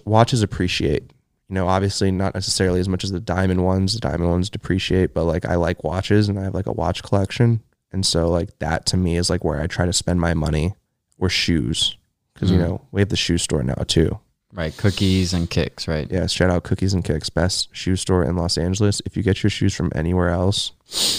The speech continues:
Speaker 1: we're not cool.
Speaker 2: Do, do you have a certain
Speaker 1: Sweet.
Speaker 2: way to, like, write off your diamond watches and jewelry?
Speaker 1: Yeah, for sure. So, uh,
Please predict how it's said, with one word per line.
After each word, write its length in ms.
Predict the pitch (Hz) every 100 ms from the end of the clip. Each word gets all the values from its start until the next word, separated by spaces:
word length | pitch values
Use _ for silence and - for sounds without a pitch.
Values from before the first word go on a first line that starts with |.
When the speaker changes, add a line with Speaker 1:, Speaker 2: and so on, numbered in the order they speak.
| - -
Speaker 1:
we're 120 | -
not 180 | 82 -
cool. 320 | - - - _ _ _ 92 82 73 _ _ _ _ _ _ _ -
Speaker 2:
Do, 140 | 135 143
do 100 | 107
you 100 | 110
have 120 | 147 143
a 160 | 104
certain 320 | - 127 107
Speaker 1:
Sweet. 60 | 98
Speaker 2:
way 160 | 104 110
to, 120 | 110
like, 200 | 95 87
write 300 | 85 90 98
off 460 | 98 104 - - - _ _ _ _ _
your 220 | 98 90
diamond 320 | 92 95 92
watches 360 | 90 98 104 87
and 120 | 85
jewelry? 380 | 90 104 117 131
Speaker 1:
Yeah, 220 | 113 95
for 140 | - 98
sure. 280 | - 82 -
So, 400 | - 95 98 101 _ _ _ _ _ -
uh, 440 | 90 92 85 82